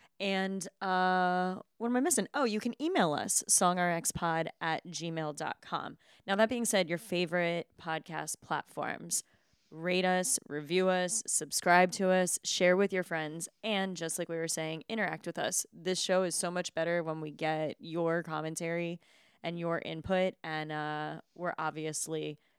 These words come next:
prescribing to you. So, uh, so feel free. We, we are open, and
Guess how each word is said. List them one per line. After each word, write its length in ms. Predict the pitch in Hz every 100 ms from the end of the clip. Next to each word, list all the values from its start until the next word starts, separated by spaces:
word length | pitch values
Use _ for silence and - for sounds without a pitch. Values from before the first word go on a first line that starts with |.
| _
prescribing 960 | - 180 - 170 156 156 160 180 196 208 -
to 240 | - 185
you. 380 | 185 220 294 -
So, 400 | - - 160 160
uh, 300 | 165 165 165 175 - _ _
so 160 | _ -
feel 240 | - 214
free. 240 | 208 262 180 -
We, 300 | - 190 190 -
we 240 | 180 214
are 200 | 208 151 - _ _ _ _
open, 420 | 202 196 165 151 - -
and 500 | 262 240 196 190